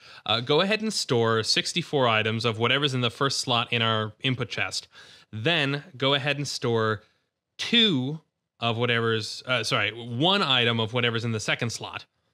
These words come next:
in one one one. And then fetch twelve of what's in the first slot in one one one.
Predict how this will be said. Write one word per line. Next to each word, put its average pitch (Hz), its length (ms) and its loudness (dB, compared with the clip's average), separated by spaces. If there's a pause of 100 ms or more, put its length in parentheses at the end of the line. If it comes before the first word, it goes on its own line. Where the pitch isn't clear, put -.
(260)
in 117 160 -2
one 101 140 -8
one 95 140 -8
one. 87 220 -14 (440)
And 156 160 0
then 220 160 0
fetch - 680 -2 (220)
twelve 160 720 2
of 123 360 -2
what's 131 260 -2
in 131 100 -2
the 117 100 -2
first 135 280 -2
slot 117 380 0 (320)
in 131 200 0
one 101 160 -8
one 92 140 -12
one. 87 240 -14